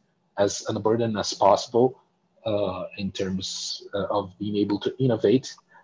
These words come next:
as long as, of course, they don't do, they, they, they don't do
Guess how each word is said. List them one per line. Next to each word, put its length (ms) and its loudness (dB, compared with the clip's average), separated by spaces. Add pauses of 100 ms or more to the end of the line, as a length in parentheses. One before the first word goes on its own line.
(160)
as 160 0
long 160 6
as, 100 4
of 160 -2
course, 260 4
they 140 4
don't 220 2
do, 240 0
they, 100 2
they, 260 0 (400)
they 160 -4
don't 200 -4
do 180 -2